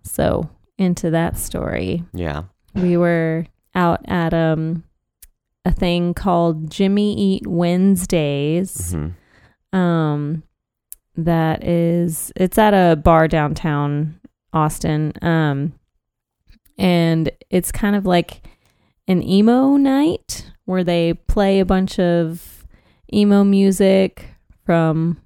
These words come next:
Speaker 1: mostly, like, the early two thousands.
Speaker 2: Yeah.
Speaker 1: And everyone just, like, you know, sings along and dances and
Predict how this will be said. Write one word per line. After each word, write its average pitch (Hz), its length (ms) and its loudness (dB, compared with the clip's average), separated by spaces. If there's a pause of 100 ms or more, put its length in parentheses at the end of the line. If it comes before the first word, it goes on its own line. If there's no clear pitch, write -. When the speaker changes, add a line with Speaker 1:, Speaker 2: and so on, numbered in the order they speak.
(120)
Speaker 1:
mostly, 175 360 0
like, 151 160 -2
the - 100 -2
early 156 260 2
two 170 160 -4
thousands. 143 840 -4
Speaker 2:
Yeah. - 180 -4 (340)
Speaker 1:
And 160 640 0 (680)
everyone 156 720 0
just, - 480 -6 (200)
like, 147 360 -4 (480)
you 180 160 -4
know, 175 240 0
sings 190 420 2
along 185 580 2
and 156 480 0 (1400)
dances 190 960 4
and 160 440 -2